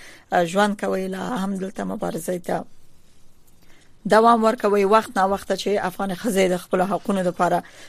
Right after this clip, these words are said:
په همدې مسافرۍ کې غږ اوچتوي، که یخني وي، که ګرمي وي، که لمر وي، که سوری، که وخت وي، که ناوخت وي، ورسره جوګه کیږئ، راوځئ او خپل غږ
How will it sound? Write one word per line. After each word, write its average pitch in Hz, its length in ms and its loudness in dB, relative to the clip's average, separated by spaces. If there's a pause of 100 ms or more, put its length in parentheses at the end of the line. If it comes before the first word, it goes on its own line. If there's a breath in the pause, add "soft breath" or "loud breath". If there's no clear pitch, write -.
(120)
په 208 80 4
همدې 247 200 8
مسافرۍ 220 580 4
کې 202 220 2
غږ 196 140 4
اوچتوي، 185 640 -2 (240)
که - 100 -4
یخني 190 460 2
وي، 175 80 -2
که 185 160 -2
ګرمي 185 360 0
وي، 175 120 -4
که 190 160 -4
لمر 180 240 2
وي، 175 160 -2
که - 160 -6
سوری، 185 500 2 (540 loud breath)
که 196 100 4 (140)
وخت 220 460 6
وي، 220 80 0
که 202 140 0
ناوخت 185 460 0
وي، 180 140 -2
ورسره 175 520 -2
جوګه 170 400 0
کیږئ، 180 380 -2
راوځئ 180 680 -4
او 170 120 -4
خپل - 300 -4
غږ 175 200 0